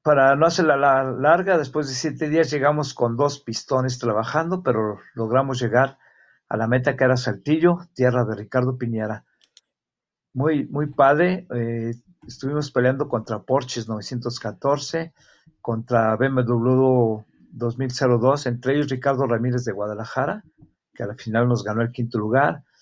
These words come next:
Estuvo Julián Jaramillo, compañero de equipo de nosotros. Él es, eh, piloto W R C, y multicampeón colombiano. Él quedó en cuarto lugar absoluto. Estuvimos contra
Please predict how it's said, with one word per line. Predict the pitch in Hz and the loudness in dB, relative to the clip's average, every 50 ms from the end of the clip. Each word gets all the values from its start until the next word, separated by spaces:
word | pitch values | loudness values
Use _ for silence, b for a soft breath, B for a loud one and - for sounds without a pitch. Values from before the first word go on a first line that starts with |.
| b b b b - | b b b b -12
Estuvo | 120 123 - - 151 151 151 | -12 -6 -2 0 2 4 4
Julián | 151 - 139 127 139 151 147 | 2 4 4 6 6 6 4
Jaramillo, | 147 170 143 123 113 120 135 147 156 175 175 | 4 2 2 2 4 2 0 2 2 0 2
compañero | - 123 120 127 123 123 131 135 131 127 | 0 -2 0 0 2 2 2 2 2 2
de | 113 | 0
equipo | 123 - 135 127 123 131 117 | 0 -2 -6 -4 -2 -2 -2
de | 117 110 | -2 -2
nosotros. | 110 110 - - 139 147 143 - - 190 208 226 220 - - - _ _ _ _ _ _ b b b b b b b - | -4 -6 -6 -4 -4 -4 -4 -2 -2 -2 -2 -2 -4 -8 -16 -20 _ _ _ _ _ _ b b b b b b b -2
Él | 123 123 | 0 2
es, | 135 143 139 131 - - | 2 2 0 -2 -2 0
eh, | 131 120 117 113 113 113 | 2 4 4 2 0 -2
piloto | - 120 131 131 127 143 135 113 | -2 -2 -2 0 0 0 0 0
W | 117 110 113 120 120 120 131 | 2 2 2 2 2 2 2
R | 123 120 113 | 0 0 -2
C, | - - 139 139 165 202 214 208 _ _ _ _ - _ - - - - - - | -4 -2 0 0 0 0 -2 -6 _ _ _ _ -20 _ -20 -20 -20 -20 -14 -6
y | 123 120 | -4 -2
multicampeón | 120 120 - - 123 117 - - 120 113 110 - 135 139 139 127 | -2 -2 -2 -2 -4 -6 -4 -2 -2 -2 -2 -2 -6 -6 -4 0
colombiano. | 143 127 113 113 113 117 143 151 156 156 143 131 127 123 - _ - | 0 0 0 0 -2 0 2 2 2 2 0 -2 -4 -6 -10 _ -12
Él | - 113 107 | -12 -12 -8
quedó | - - 120 110 120 120 120 123 | -4 -2 0 2 2 2 2 2
en | 120 117 110 110 107 107 107 _ | 0 -2 -4 -6 -8 -10 -10 _
cuarto | - 131 135 131 127 127 123 | 2 2 2 2 2 -2 -2
lugar | 110 107 110 117 113 | -2 0 0 -2 -2
absoluto. | 110 - - - - 113 117 139 147 127 123 - 117 107 - _ _ _ _ _ _ _ _ _ _ _ _ _ _ _ _ _ _ _ _ _ _ B B B B B B B | -2 -6 -8 -8 -6 -4 -4 -4 -4 -6 -6 -8 -10 -10 -10 _ _ _ _ _ _ _ _ _ _ _ _ _ _ _ _ _ _ _ _ _ _ B B B B B B B
Estuvimos | - - - - 131 131 139 147 131 - | -20 -14 -6 -4 -2 -2 -2 -2 -4 -6
contra | - 127 117 110 - - 117 117 110 110 110 107 107 107 104 98 - - | -4 -4 -4 -4 -4 -4 -2 0 0 0 0 0 0 0 -2 -6 -10 -16